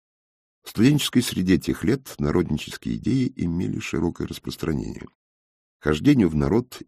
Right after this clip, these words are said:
интеллигентов способствовали и книги Льва Николаевича Толстого.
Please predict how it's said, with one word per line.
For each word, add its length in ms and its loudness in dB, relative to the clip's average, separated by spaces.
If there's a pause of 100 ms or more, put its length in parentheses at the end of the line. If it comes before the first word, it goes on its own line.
интеллигентов 720 -2
способствовали 680 -4
и 160 -4
книги 480 -2 (160)
Льва 200 -2
Николаевича 440 -2
Толстого. 520 -4